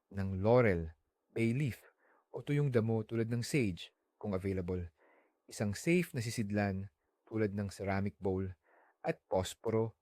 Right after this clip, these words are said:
or lighter. Kailan at paano isasagawa? Pinakamainam gawin sa hapon o gabi. Ilagay ang mga tuyong dahon sa sisidlan.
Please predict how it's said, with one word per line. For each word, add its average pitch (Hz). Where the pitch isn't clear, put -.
or 127
lighter. 104
Kailan 117
at 107
paano 113
isasagawa? 107
Pinakamainam 123
gawin 120
sa 120
hapon 110
o 107
gabi. 113
Ilagay 113
ang 110
mga 110
tuyong 113
dahon 113
sa 117
sisidlan. 120